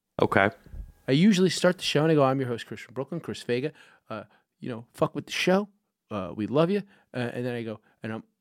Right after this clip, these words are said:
Speaker 2: as always, joined by my stalwart producer, Michael Harrington."
Speaker 1: Yes, sir.
Speaker 2: Now, Mike, your job, you're a comedy club booker, and you've always been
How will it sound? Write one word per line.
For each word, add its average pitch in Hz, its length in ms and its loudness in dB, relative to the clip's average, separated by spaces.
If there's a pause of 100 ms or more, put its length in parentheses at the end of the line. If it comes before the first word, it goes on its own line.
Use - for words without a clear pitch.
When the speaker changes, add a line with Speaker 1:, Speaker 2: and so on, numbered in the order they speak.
(240)
Speaker 2:
as 196 220 4
always, 180 260 6
joined 165 260 4
by 147 60 4
my 123 160 2
stalwart 208 680 6
producer, 131 680 4 (180)
Michael 131 340 6
Harrington." 95 420 -4 (200)
Speaker 1:
Yes, - 160 6
sir. - 140 4 (240)
Speaker 2:
Now, 131 80 6
Mike, 143 260 6
your 202 140 2
job, 165 380 4 (380)
you're 131 200 6
a - 40 -2
comedy 185 300 8
club 170 220 2
booker, 165 360 2 (160)
and 110 100 4
you've 107 180 4 (100)
always 170 360 8
been 107 400 2